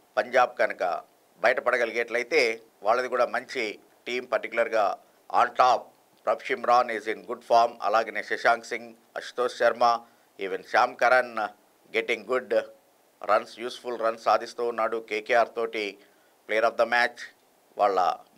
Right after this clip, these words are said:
బౌలింగ్ యూనిట్ of course Rahul Chahar is there, అలాగనే Harpreet Baur, Harshdeep Singh. So, they have good, even Shyam Karan himself. So, కాబట్టి వాళ్ళ బౌలింగ్ యూనిట్ కూడా బాగుంది, అట్లాగనే బ్యాటింగ్ కూడా బాగుంది.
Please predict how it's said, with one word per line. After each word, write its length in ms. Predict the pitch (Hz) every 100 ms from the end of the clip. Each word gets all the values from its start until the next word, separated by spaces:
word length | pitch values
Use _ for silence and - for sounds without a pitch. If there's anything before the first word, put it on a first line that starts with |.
| 95
బౌలింగ్ 320 | 123 123 120
యూనిట్ 300 | 120 123 110
of 60 | -
course 200 | 127 123 - 104
Rahul 240 | 123 117
Chahar 280 | 113 123 120 - _ _ _ 101
is 60 | 95 117
there, 200 | 123 - _ _ _ 92
అలాగనే 420 | 113 113 110 98 80 _ _ _ _ -
Harpreet 380 | 107 - 123 104
Baur, 240 | 113 120 - - _ -
Harshdeep 380 | 101 - 123 120
Singh. 240 | - 131 131 - _
So, 60 | 139
they 80 | 143 160
have 120 | 165 147
good, 160 | 156 151 120 135
even 160 | 143 131
Shyam 220 | 135 131 131
Karan 260 | 127 127 113
himself. 400 | 117 - 98 80 _ _ _
So, 40 | 113
కాబట్టి 200 | 123 127
వాళ్ళ 140 | 123 107 95
బౌలింగ్ 280 | 127 131 127
యూనిట్ 260 | 131 123 123
కూడా 120 | 120 113
బాగుంది, 360 | 117 117 120 156
అట్లాగనే 360 | 139 135 127 120 -
బ్యాటింగ్ 320 | 120 127 123
కూడా 160 | 127 110 95 - _ -
బాగుంది. 320 | 110 117 110